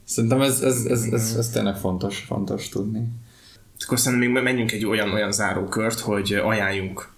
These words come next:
Speaker 2: ezt a könyvet egy fiktív, vagy egy, egy valós, valós személynek, vagy egy csoportnak, hogy így kiknek lenne érdemes elolvasni ezt a novellát, vagy akár az egész, egész novellás kötetet.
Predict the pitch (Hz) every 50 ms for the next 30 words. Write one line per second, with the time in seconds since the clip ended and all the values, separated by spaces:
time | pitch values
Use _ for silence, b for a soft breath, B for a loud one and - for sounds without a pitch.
0 | B B B B B B B - - - 113 113 117 107 104 101 101 101 101 -
1 | - - - - _ _ - 110 98 95 - - 123 117 - 113 110 101 107 104
2 | 90 85 - - 92 104 98 107 104 101 95 85 - - - 104 92 87 90 -
3 | - - 110 107 104 104 98 95 98 95 87 - - - - 127 - - 113 107
4 | 107 - - 104 104 104 - - 104 101 104 101 101 101 B B B B - 120
5 | 120 117 110 117 110 104 101 98 95 95 98 101 101 98 98 92 92 92 - -
6 | 80 90 90 92 92 98 - - 98 95 95 - - - 90 92 - 104 - -
7 | - - - - - 110 101 101 95 95 95 95 98 101 - 107 101 104 101 -
8 | 104 104 101 - 90 - - 90 107 - - - - - - - - - - -
9 | - 60 60 - 117 - - - - - - - - 95 - - -